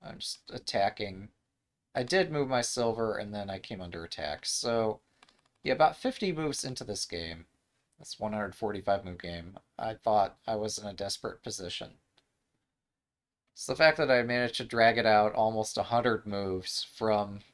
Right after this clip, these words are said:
position where I thought things were just outright terrible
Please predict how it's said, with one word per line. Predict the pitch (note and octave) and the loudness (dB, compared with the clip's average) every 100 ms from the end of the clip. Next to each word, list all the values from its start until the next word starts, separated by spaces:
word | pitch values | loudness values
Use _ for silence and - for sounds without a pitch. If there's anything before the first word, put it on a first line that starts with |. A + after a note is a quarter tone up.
| _ | _
position | - G#2+ G#2 A2 | -10 -4 -4 -2
where | F#2+ F#2 | -4 -4
I | |
thought | G2 G#2+ F#2 F2+ - _ | 0 4 6 4 -2 _
things | - G#2 G#2 G2 | -10 -8 -8 -10
were | F#2+ | -10
just | F#2+ - _ _ _ _ _ _ _ _ | -8 -10 _ _ _ _ _ _ _ _
outright | A2 G2+ G2 F#2+ | -2 0 -2 -6
terrible | - F#2+ F2+ F2 D#2 D2+ | -6 -4 -4 -6 -10 -10